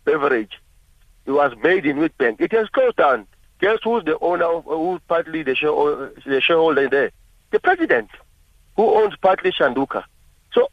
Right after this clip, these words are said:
all these politicians are benefiting on this, in these minerals. Unfortunately, one day their kids, they would say that, "Dad, what did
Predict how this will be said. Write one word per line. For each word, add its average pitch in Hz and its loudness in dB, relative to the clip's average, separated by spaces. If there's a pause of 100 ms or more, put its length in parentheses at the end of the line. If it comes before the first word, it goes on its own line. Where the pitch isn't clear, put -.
all 554 4
these 202 0
politicians 175 0
are 143 0
benefiting 196 -2
on 151 0
this, 143 -8
in 170 -6
these 165 -4
minerals. 139 0 (340)
Unfortunately, 233 -2 (520)
one 247 0
day 190 0
their 160 0
kids, 233 -2 (680)
they 156 0
would 165 0
say 208 0
that, 160 0 (260)
"Dad, 180 0
what 202 -2
did 196 -6